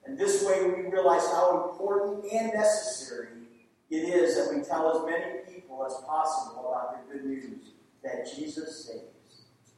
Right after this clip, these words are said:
Jesus saves. So the book of Revelation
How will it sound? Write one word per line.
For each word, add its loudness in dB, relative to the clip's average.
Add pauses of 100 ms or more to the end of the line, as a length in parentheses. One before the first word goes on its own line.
(140)
Jesus -14
saves. -20 (920)
So 0
the -8
book 0
of -2
Revelation 4